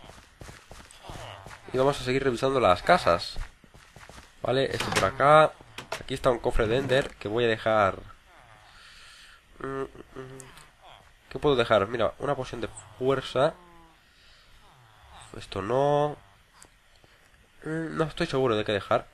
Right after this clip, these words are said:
Velocidad no. Salud instantánea sí. Y ya, vamos a continuar.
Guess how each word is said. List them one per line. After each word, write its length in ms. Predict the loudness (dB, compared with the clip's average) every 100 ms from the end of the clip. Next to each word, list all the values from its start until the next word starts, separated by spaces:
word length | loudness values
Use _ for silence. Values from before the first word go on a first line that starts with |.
| -20 -20 -20 -8
Velocidad 340 | -6 -2 -4 0
no. 300 | 2 2 0 -16 -6
Salud 180 | -4 -4
instantánea 520 | -6 -2 0 0 0
sí. 260 | 0 -2 -4 -14 -20 -20 -20 -20 _ _ _ -12
Y 340 | -6 -4 -4
ya, 140 | 4 4
vamos 180 | 4 -2
a 40 |
continuar. 500 | -6 -4 2 2